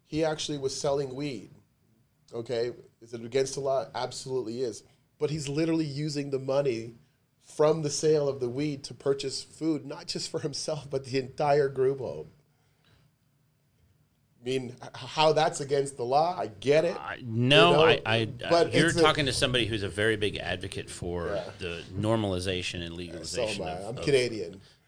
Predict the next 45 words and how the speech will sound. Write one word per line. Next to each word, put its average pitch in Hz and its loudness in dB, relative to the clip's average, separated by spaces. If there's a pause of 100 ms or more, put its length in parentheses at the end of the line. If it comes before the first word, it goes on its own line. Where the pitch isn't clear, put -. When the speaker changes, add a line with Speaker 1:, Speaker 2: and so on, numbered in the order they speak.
Speaker 2:
Yeah, 85 0
well, 101 -6
yeah, 113 -10
Speaker 1:
<laughs> 156 -4
It's - 2
Speaker 2:
I'm 135 4
Speaker 1:
been 160 2
legal 160 8
there 160 8
for 131 2
years. 135 4
Speaker 2:
I'm, 139 2 (160)
I'm, 127 2 (220)
I'm 117 -2
smart. 104 0
I'm 101 -2
intelligent, 90 -4 (180)
and 92 -6
it 87 -4
should 95 -2
be 92 0
illegal 85 -8
everywhere. 82 -10
I 90 -6
Speaker 1:
Yeah. 90 -4
Speaker 2:
just 98 -4
think 101 -8
it - -16
should 85 -10
be. 58 -16
Speaker 1:
Yeah. - -10
Speaker 2:
And 87 -8
so, 80 -6 (420)
um, 92 -2
and 160 0
we 165 4
don't 113 2
have 92 -2
to, 85 -2 (140)
I 98 -8
mean, 90 -4
that, 101 2
that, 127 4 (180)
you 135 -4
know, 123 -2